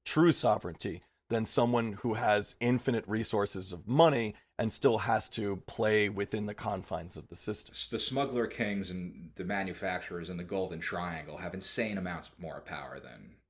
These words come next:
Speaker 2: a Jeff Bezos.
Speaker 1: Way more.
Speaker 2: I mean,
Speaker 1: Way
Speaker 2: think,
Speaker 1: more.
Speaker 2: think about it. They could just order murder at whim. They can, like, assassinate
Speaker 1: Yeah.
Speaker 2: all of that. Jeff Bezos can't do that shit. I mean,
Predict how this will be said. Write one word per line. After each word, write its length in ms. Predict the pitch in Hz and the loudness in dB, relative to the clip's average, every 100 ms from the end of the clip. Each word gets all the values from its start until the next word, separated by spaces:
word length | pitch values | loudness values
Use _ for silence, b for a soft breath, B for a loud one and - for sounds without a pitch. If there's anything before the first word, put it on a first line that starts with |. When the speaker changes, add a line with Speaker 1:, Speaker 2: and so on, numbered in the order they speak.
| _ - | _ -10
Speaker 2:
a 80 | |
Jeff 200 | - 73 | -6 -6
Bezos. 100 | 113 | 2
Speaker 1:
Way 220 | 120 127 117 | 6 8 6
more. 260 | 95 71 | 2 2
Speaker 2:
I 60 | 127 | 4
mean, 280 | 135 135 98 | 6 4 4
Speaker 1:
Way 120 | 107 | 4
Speaker 2:
think, 100 | 101 | 4
Speaker 1:
more. 60 | 90 | 2
Speaker 2:
think 100 | 143 | 2
about 220 | 139 147 | 6 4
it. 120 | 87 - | 4 -2
They 140 | 101 | -4
could 100 | 120 | -4
just 160 | 101 98 | -4 -2
order 320 | 101 101 92 | 0 0 0
murder 340 | 90 92 87 | -2 -2 -2
at 100 | 85 | -4
whim. 220 | 92 87 - - - | -4 -6 -8 -12 -6
They 120 | 90 | -6
can, 260 | 98 85 71 | -6 -8 -8
like, 180 | 78 - _ _ - | -10 -10 _ _ -14
assassinate 540 | 85 - 98 - 98 104 | -6 0 0 0 0 4
Speaker 1:
Yeah. 140 | 123 | 6
Speaker 2:
all 180 | 110 127 | 6 4
of 120 | 95 | 2
that. 180 | 82 78 | -2 -4
Jeff 180 | 131 175 | -2 0
Bezos 300 | - 82 76 | 0 -2 -8
can't 220 | - - | -16 -16
do 100 | 65 71 | -16 -16
that 180 | 67 | -14
shit. 180 | - 80 | -10 -8
I 60 | - | -4
mean, 220 | 110 104 | -4 -6